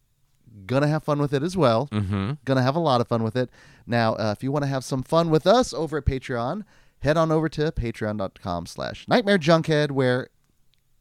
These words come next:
Speaker 1: good Lord, do we have a lot of good stuff
Speaker 2: Mm-hmm.
Speaker 1: lined up for you.
Speaker 2: Mm-hmm.
Speaker 1: And
Speaker 2: Ooh, and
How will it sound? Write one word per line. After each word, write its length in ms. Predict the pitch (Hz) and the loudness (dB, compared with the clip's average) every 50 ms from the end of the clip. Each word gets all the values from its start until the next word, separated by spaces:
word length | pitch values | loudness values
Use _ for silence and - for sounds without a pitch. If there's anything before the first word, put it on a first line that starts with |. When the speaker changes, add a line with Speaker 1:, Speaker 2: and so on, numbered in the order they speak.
| _ _ _ | _ _ _
Speaker 1:
good 220 | - 185 190 170 139 | -2 0 0 2 4
Lord, 420 | 143 135 127 110 101 98 90 85 - _ _ _ _ _ _ _ _ | 4 6 6 4 2 -2 -6 -10 -14 _ _ _ _ _ _ _ _
do 80 | - 120 | 0 0
we 40 | 117 | 0
have 100 | 107 98 | 2 0
a 40 | |
lot 180 | 104 101 98 92 | -2 -2 -4 -6
of 80 | 87 - | -6 -8
good 120 | 78 - | -10 -10
stuff 260 | - - - 55 - | -12 -12 -12 -10 -4
Speaker 2:
Mm-hmm. 480 | - 101 113 120 85 82 85 85 85 78 | 0 2 2 2 2 0 -2 0 0 0
Speaker 1:
lined 220 | 71 80 85 87 | -2 -2 -4 -6
up 100 | 85 85 | -8 -8
for 100 | - 101 | -6 -6
you. 280 | 82 73 67 - - - _ _ _ - - | -6 -6 -8 -10 -12 -16 _ _ _ -8 -6
Speaker 2:
Mm-hmm. 380 | 92 101 85 - 78 78 78 65 60 - _ _ _ - | -6 -6 -6 -6 -6 -6 -6 -8 -10 -14 _ _ _ 0
Speaker 1:
And 480 | 147 165 170 175 175 170 156 131 123 110 101 - - - _ _ - | 2 4 6 6 4 4 0 -2 -4 -6 -10 -16 -20 -20 _ _ 10
Speaker 2:
Ooh, 240 | 131 156 139 87 - - _ _ _ | 12 12 12 10 6 0 _ _ _
and 360 | - 98 101 98 95 92 85 | 0 2 2 2 0 -2 -8